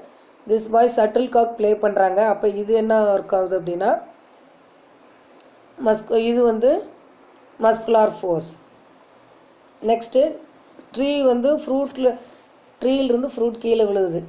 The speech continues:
இது gravitational force. அதனால இது நாம என்ன பண்ணா int போட்டுக்கணும். Next இந்த பாய் என்ன பண்றாங்க, Beddling the cycle, Cycle beddle பண்றாங்க. அப்ப அங்க leg ஒர்க் ஆகுது. அப்ப இது muscular force.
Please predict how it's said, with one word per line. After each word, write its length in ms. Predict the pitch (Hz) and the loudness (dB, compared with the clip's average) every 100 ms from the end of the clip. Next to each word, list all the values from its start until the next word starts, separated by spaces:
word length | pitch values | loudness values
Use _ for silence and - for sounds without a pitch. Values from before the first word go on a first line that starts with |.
| - 214 | -8 -6
இது 100 | 240 226 | -4 0
gravitational 720 | 208 226 226 233 214 208 202 | 2 2 2 0 0 -4 -4
force. 240 | 185 175 170 - | -6 -8 -8 -6
அதனால 240 | 208 214 220 | -2 0 0
இது 100 | 214 214 | 0 -2
நாம 140 | 202 196 | -2 -2
என்ன 100 | 208 196 | -2 -4
பண்ணா 200 | 190 262 233 | 0 0 0
int 240 | 214 208 180 | -2 -4 -6
போட்டுக்கணும். 420 | 175 165 160 165 - - - - 214 | -6 -6 -8 -10 -18 -20 -20 -6 -4
Next 260 | 214 - | -2 -2
இந்த 120 | 254 214 | -2 2
பாய் 260 | 214 240 247 | 4 6 4
என்ன 120 | 233 247 | 2 0
பண்றாங்க, 360 | 247 226 214 185 160 - - _ - 185 | 0 0 0 -2 -6 -10 -20 _ -8 -2
Beddling 380 | 196 226 226 208 208 | 0 2 0 2 2
the 40 | 277 339 - _ - - | 2 -4 -18 _ -14 -2
cycle, 420 | 196 196 - 170 165 | 0 0 -4 -6 0
Cycle 380 | 208 214 247 247 202 | 2 2 0 -2 0
beddle 220 | 202 208 | 0 0
பண்றாங்க. 320 | 214 196 185 185 | -2 -2 -2 -4
அப்ப 120 | 185 226 | -2 -2
அங்க 120 | 202 190 | 0 -2
leg 200 | 208 - 208 | -2 0 0
ஒர்க் 220 | 185 - 175 | 0 0 0
ஆகுது. 240 | 165 160 - - - _ _ | 0 -4 -10 -20 -20 _ _
அப்ப 120 | 233 247 233 | 0 2 2
இது 100 | 285 269 | 2 2
muscular 420 | 196 - 190 180 - | 0 0 0 0 -4
force. 300 | 165 151 | -8 -8